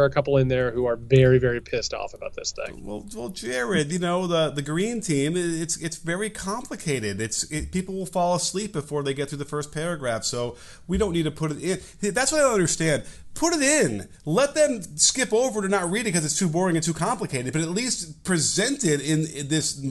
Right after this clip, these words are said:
Speaker 2: tome that they're gonna give everybody. Like, I, that doesn't make any sense to me.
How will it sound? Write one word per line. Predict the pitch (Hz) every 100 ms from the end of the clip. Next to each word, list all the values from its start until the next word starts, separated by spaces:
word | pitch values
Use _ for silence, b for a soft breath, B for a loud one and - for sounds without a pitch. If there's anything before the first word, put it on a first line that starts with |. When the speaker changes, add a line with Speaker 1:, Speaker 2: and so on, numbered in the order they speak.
| -
Speaker 2:
tome | - 220 240 170
that | 139
they're | 139
gonna | 131 127 120
give | 123
everybody. | 113 110 101 123
Like, | 147 143
I, | 156
that | 160 226 302
doesn't | 226 185
make | 160
any | 151 147
sense | 160 151 -
to | 135
me. | 170 151